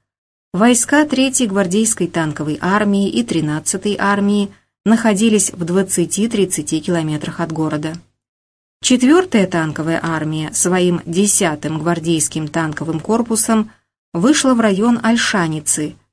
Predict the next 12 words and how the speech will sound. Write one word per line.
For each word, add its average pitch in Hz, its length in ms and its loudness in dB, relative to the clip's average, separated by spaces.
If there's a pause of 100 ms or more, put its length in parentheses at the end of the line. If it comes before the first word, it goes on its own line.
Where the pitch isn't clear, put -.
в - 60 -18
тридцати 185 480 0
километрах 214 720 -2 (100)
восточнее 175 720 -2
Львова. 180 460 0 (340)
С - 80 -2
севера 233 640 2 (500)
город 262 460 2
охватывала 226 680 2
конно-механизированная 208 1300 2
группа 180 320 -2
Баранова. 175 640 -2